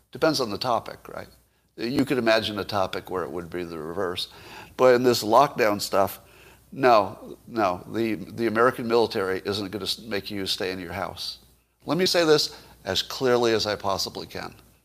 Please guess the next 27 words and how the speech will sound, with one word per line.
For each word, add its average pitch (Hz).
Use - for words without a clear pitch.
The 110
American 123
military, 101
any 107
form 117
of 80
it, 76
will 98
never 98
make 95
you 101
stay 90
in 87
your 80
house 87
for, -
if 98
you're 78
unvaccinated. 73
That's 107
not 87
gonna 73
happen. -
And 127
if 120
they 120
try, 117